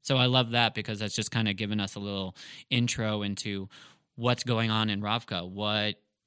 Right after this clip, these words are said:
what happened there. So Alina has nightmares now of the people that she stranded on the skiff, which I completely understand. I mean, we know Alina's character,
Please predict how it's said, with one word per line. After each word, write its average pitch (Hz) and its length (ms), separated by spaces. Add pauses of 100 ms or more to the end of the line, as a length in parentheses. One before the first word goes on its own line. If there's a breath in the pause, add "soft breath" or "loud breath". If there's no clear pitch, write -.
(160)
what 113 220
happened 107 420
there. 90 260 (680 loud breath)
So 131 540 (320)
Alina 127 460
has 127 240
nightmares 104 880 (100)
now 98 540
of 98 560
the 107 80
people 104 420
that 95 180
she 110 120
stranded 95 400
on 95 140
the 104 60
skiff, 85 440
which 90 180
I 87 260
completely 95 440
understand. 85 640
I 85 60
mean, 87 180
we 92 100
know 90 220
Alina's 85 320
character, 78 600